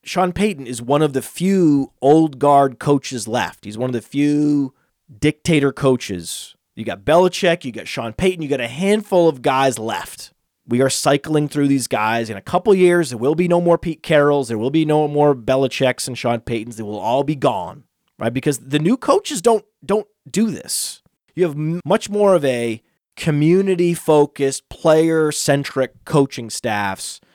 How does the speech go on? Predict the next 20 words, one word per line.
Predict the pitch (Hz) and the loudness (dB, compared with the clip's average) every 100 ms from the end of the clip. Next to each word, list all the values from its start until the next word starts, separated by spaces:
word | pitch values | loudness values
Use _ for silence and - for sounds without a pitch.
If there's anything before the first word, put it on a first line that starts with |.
| _ _ - | _ _ -6
coming | 143 135 | -2 -2
into | 127 120 | -2 -2
the | 107 | -4
league | 110 98 | -4 -6
now. | 92 80 - _ _ _ _ _ | -10 -14 -16 _ _ _ _ _
And | 151 151 | 0 2
they're | 156 | 2
doing | 143 175 175 | 4 2 2
a | |
better | 156 151 | 2 2
job | 127 151 170 | 4 4 4
because | 135 120 110 | 0 -8 -8
of | 107 | -10
it. | |
They're | 98 | -10
calling | 98 139 147 151 | -8 -2 2 2
better | 147 135 | 2 2
plays. | 135 120 113 110 110 | 0 -2 -2 -2 -6
They're | 110 | -10
getting, | 101 139 139 135 | -2 0 0 -4